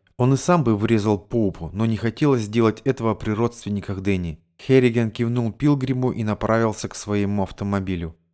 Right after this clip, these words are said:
Пилгрим сел за руль своей машины и включил зажигание. Взглянув через плечо, он заметил микроавтобус Поупа «Основное ядро».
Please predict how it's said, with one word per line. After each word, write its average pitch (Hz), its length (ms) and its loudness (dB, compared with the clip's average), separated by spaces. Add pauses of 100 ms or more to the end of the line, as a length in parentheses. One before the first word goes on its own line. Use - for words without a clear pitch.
(180)
Пилгрим 117 420 2
сел 113 280 0
за 110 180 2
руль 117 160 2
своей 110 360 0
машины 120 440 0
и 117 40 2
включил 113 420 -2
зажигание. 104 680 -2 (240)
Взглянув 117 520 2
через 123 240 -2
плечо, 123 420 2
он 113 160 2
заметил 117 460 0
микроавтобус 113 800 0
Поупа 107 480 2
«Основное 107 560 -2
ядро». 104 500 0